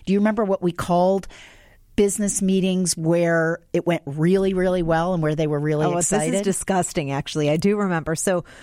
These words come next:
Speaker 2: we would say, I would have a meeting or you'd have a meeting, and all I needed to say to you was, "How did it go?" And <laughs> you'd say, "Schwingy."
Speaker 1: <laughs> Schwingy, schwingy. 'Cause it'd be, well, who was it? Adam Sandler or someone was like, "Schwing." Oh, no,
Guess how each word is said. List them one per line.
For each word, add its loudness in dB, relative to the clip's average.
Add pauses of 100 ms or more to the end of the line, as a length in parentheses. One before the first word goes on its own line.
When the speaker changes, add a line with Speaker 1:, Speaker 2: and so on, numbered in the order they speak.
(300)
Speaker 2:
we 0
would -2
say, -4 (120)
I 0
would -2
have -2
a 0
meeting -2
or -2
you'd 0
have 0
a -2
meeting, 0
and -2 (100)
all 4
I 0
needed 0
to 0
say 0
to -4
you 0
was, -4 (380)
"How 0
did -2
it -4
go?" -2
And 0
<laughs> -
you'd 4
say, 0 (560)
"Schwingy." 0
Speaker 1:
<laughs> -20
Schwingy, 0
schwingy. 0 (300)
'Cause 2
it'd 0
be, 0
well, 0
who 2
was 2
it? 0
Adam 2
Sandler 0
or -2
someone 0
was -2
like, 0
"Schwing." -2
Oh, 2
no, 0